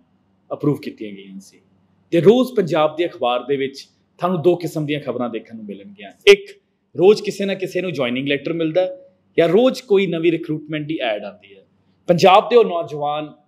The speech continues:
ਜੋ ਨਾ ਉਮੀਦ ਹੋ ਚੁੱਕੇ ਸੀ, ਉਹਨਾਂ ਨੂੰ ਐਂ ਲੱਗਦਾ ਸੀ ਕਿ ਸ਼ਾਇਦ ਸਰਕਾਰੀ ਨੌਕਰੀਆਂ ਖਤਮ ਹੀ ਹੋ ਗਈਆਂ, ਬਾਹਰ ਦਾ ਰਸਤਾ ਦੇਖ ਰਹੇ ਸੀ।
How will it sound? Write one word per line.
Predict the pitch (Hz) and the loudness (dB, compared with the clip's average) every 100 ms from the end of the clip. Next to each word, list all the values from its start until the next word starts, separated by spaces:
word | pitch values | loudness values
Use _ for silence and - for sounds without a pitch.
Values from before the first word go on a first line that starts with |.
| _ _ | _ _
ਜੋ | 170 | -4
ਨਾ | 165 147 | 0 2
ਉਮੀਦ | 165 160 160 151 | 2 0 -2 -2
ਹੋ | 139 | -6
ਚੁੱਕੇ | - - 123 | -6 -8 -8
ਸੀ, | - 120 117 _ _ _ _ | -8 -12 -12 _ _ _ _
ਉਹਨਾਂ | 175 190 | -2 2
ਨੂੰ | 185 | 2
ਐਂ | 190 | 2
ਲੱਗਦਾ | 170 175 | 2 0
ਸੀ | 185 190 | -2 0
ਕਿ | 190 | 0
ਸ਼ਾਇਦ | - 156 151 - _ 170 165 | 2 2 0 -10 _ -16 -10
ਸਰਕਾਰੀ | - 139 143 156 | -6 0 0 2
ਨੌਕਰੀਆਂ | 160 139 147 151 | 0 -2 -4 -6
ਖਤਮ | 135 131 127 | -6 -6 -6
ਹੀ | 123 | -8
ਹੋ | 107 107 | -12 -20
ਗਈਆਂ, | 107 _ _ _ _ 131 | -20 _ _ _ _ 4
ਬਾਹਰ | 143 165 | 4 4
ਦਾ | 151 | 2
ਰਸਤਾ | 135 120 123 | 0 -2 -8
ਦੇਖ | 107 107 113 | -10 -14 -16
ਰਹੇ | |
ਸੀ। | 104 110 | -20 -20